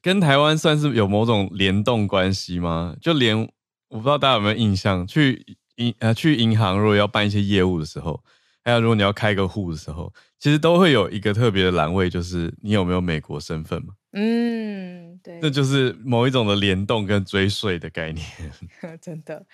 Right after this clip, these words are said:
Speaker 1: 是的。
Speaker 2: 那讲一个美国的俚语或是小笑话，让大家，呃，有一个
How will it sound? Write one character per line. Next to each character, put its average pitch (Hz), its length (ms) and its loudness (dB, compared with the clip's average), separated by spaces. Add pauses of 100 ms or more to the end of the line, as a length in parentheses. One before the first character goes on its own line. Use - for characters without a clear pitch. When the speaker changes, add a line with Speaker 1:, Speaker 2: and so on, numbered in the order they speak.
(220)
Speaker 1:
是 185 60 -12
的。 240 80 -4
Speaker 2:
那 - 20 -2
讲 214 180 0
一 233 80 -6
个 247 120 -4
美 196 180 2
国 190 160 -2
的 208 100 0
俚 190 300 -6
语 175 180 -6
或 202 180 -4
是 208 80 -4
小 165 160 -12
笑 180 220 -2
话， 180 180 -2
让 175 160 -6
大 170 140 -4
家， 160 300 0 (280)
呃， 139 300 -10
有 151 160 -2
一 156 40 -12
个 139 280 -4